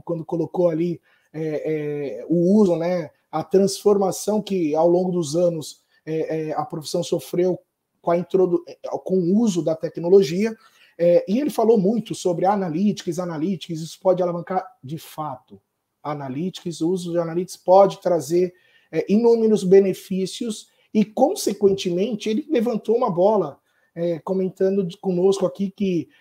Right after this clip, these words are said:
é, a auditoria tende a, a, a cada vez ficar mais cara,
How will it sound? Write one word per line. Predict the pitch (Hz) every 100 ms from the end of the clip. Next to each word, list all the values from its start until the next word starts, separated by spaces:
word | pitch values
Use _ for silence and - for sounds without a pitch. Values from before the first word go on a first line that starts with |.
| _
é, | 165 165 160
a |
auditoria | 185 202 214 208 214 180 220 226
tende | - 190 226 226 185
a, | 185 - - -
a, | 175 170
a |
cada | 170 185 180
vez | 208
ficar | - 202 190
mais | 196 202
cara, | - 208 220 175 113